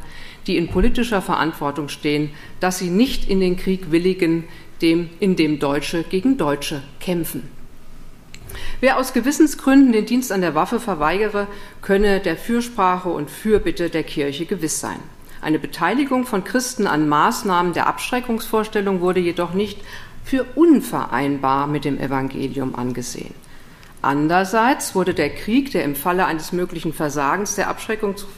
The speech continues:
äh, zu führen wäre, als Sünde erklärt. Das Dokument nahm also die widersprüchlichen Positionen des Nachkriegsprotestantismus auf,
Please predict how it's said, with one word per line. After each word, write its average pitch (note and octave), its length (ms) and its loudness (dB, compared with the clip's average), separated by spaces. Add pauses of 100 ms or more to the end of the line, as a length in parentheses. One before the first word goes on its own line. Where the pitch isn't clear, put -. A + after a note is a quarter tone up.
äh, G3 120 -2
zu G3 160 -8
führen A3 440 -2
wäre, F#3+ 340 0 (260)
als A#3+ 240 -2
Sünde F#3+ 280 2
erklärt. - 580 -8 (600)
Das C#4 160 2
Dokument A#3+ 540 2
nahm A3 200 4
also G3 260 2
die F#3 240 -2
widersprüchlichen C#4 880 0
Positionen A3 1000 4 (180)
des G#3 160 0
Nachkriegsprotestantismus G3+ 1500 0
auf, F3 380 4